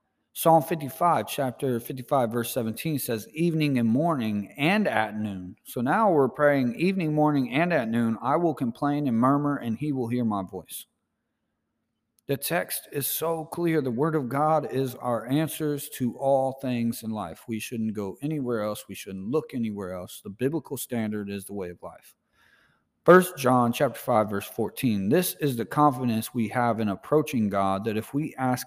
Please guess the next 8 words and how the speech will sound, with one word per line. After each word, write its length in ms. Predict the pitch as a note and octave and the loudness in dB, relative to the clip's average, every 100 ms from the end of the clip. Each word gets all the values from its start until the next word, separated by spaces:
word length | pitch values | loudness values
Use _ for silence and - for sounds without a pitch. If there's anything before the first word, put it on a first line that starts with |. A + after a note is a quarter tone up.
| - | -2
anything 520 | D3+ F3 E3+ D#3 C3 | 0 0 0 0 0
according 520 | A2+ - C#3 C3 A#2+ | 0 2 4 4 2
to 220 | - A#2+ A2 | 2 0 4
his 260 | F#3+ G#3+ D3 | 6 6 4
will, 400 | A#2 G#2+ G#2+ - _ _ _ _ _ | 2 2 0 -4 _ _ _ _ _
he 220 | B2+ A2+ | 2 2
hears 360 | G#2 A#2+ G2+ - | 2 2 0 -4
us." 300 | - - | -14 -14